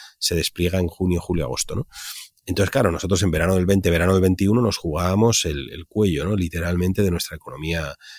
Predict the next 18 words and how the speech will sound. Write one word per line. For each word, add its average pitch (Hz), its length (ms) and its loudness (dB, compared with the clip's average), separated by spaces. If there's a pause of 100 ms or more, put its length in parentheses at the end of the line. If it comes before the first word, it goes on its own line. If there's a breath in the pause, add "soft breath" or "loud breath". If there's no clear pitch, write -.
(140 loud breath)
del 85 160 -2
turismo. - 480 -6 (480 loud breath)
Y 98 200 6
la 90 140 4
Unión 92 160 4
Europea 107 320 2
estaba 95 240 -2
en 98 80 0
proceso 101 460 -2
de 101 180 0
elaborar, 92 520 -2 (460)
eh, 80 240 -4
un 90 340 0
pase 127 580 0
covid, - 300 -2 (240)
un 92 140 -8
pasaporte - 600 -4
covid. - 240 -20